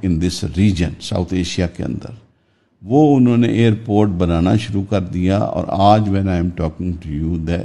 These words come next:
airport is nearing completion, and सुनने में आ रहा है कि this September उसका इनॉग्रेशन है, और ये भी सुनने में आ रहा है कि प्रेसिडेंट शी ने ख्वाहिश का इजहार किया है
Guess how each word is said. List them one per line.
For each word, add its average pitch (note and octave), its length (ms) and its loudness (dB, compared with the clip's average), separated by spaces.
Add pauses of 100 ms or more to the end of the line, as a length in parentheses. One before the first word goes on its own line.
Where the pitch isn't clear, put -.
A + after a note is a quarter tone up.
(260)
airport F2 880 -4
is D#2+ 200 -6 (100)
nearing A2+ 480 4
completion, - 580 -6 (680)
and F#2 120 -2 (260)
सुनने A#2 420 2
में A2 140 4
आ E2 160 2
रहा F2+ 160 0
है F2+ 80 0
कि F2 160 -10
this G2+ 400 -2
September G2 560 2 (560)
उसका G2 300 -6
इनॉग्रेशन E2+ 840 -2
है, F2+ 200 -2
और E2 200 -8
ये A2+ 180 0
भी C#3 120 2
सुनने F2+ 360 0
में F#2 160 2
आ E2 140 0
रहा E2+ 180 -2
है E2+ 100 -2
कि F#2 140 -8
प्रेसिडेंट F#2 460 -4
शी F#2+ 240 -8
ने F#2 140 -2
ख्वाहिश C3 400 2
का G#2 180 -2
इजहार E2+ 340 0
किया D#2 340 -6
है E2+ 100 -6